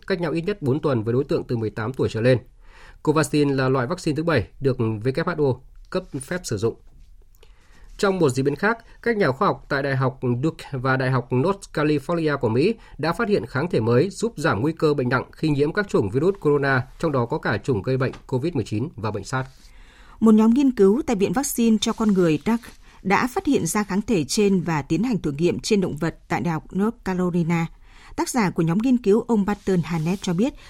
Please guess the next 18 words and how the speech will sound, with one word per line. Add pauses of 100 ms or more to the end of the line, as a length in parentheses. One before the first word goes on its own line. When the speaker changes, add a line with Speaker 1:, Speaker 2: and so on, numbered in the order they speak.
Speaker 2:
kháng
thể
này
có
khả
năng
trở
thành
một
liệu
pháp (100)
điều
trị (160)
cho
dịch
bệnh
hiện
nay.